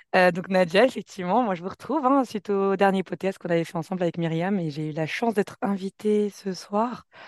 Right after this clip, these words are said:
enfin ce soir, aujourd'hui, pour vous parler, euh, bah, des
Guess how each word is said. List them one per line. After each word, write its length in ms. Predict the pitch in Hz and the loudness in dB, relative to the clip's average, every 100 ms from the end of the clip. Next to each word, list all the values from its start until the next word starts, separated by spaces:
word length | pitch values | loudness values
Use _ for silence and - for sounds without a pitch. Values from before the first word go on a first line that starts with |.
| - - _ _ _ | -20 -20 _ _ _
enfin 180 | - 147 | -6 -6
ce 80 | - | -10
soir, 340 | - 175 185 | -12 -6 -6
aujourd'hui, 440 | 175 151 143 151 214 - - - - | -6 -8 -8 -8 -10 -12 -14 -16 -4
pour 100 | 175 | -2
vous 140 | 170 | 0
parler, 480 | 170 165 175 190 208 | 0 2 4 6 6
euh, 440 | 160 156 156 156 160 170 _ - | 4 0 -4 -8 -12 -16 _ -4
bah, 120 | 160 | -2
des 200 | 151 156 | -2 -6